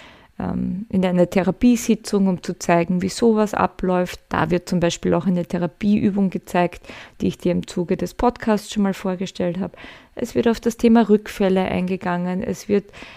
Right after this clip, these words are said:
die Familiendynamik dargestellt. Ich fand zum Beispiel sehr berührend eine Sequenz einer Familientherapiesitzung, wo sehr deutlich gezeigt wurde, wie es dem kleinen Bruder der Betroffenen geht, was der so empfindet und wie es in dem innerlich aussieht und was er nach außen dann eigentlich, ähm,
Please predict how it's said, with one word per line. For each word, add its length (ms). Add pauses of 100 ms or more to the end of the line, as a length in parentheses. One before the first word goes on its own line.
(220)
die 60
Familiendynamik 1080
dargestellt. 720
Ich 220
fand 280
zum 120
Beispiel 400
sehr 280
berührend 600
eine 180
Sequenz 580
einer 280
Familientherapiesitzung, 1500 (500)
wo 160
sehr 200
deutlich 520
gezeigt 580
wurde, 420 (360)
wie 220
es 180
dem 220
kleinen 320
Bruder 420
der 140
Betroffenen 800
geht, 420
was 180
der 220
so 140
empfindet 680
und 160
wie 140
es 80
in 120
dem 200
innerlich 560
aussieht 560
und 160
was 180
er 60
nach 200
außen 500
dann 160
eigentlich, 680
ähm, 260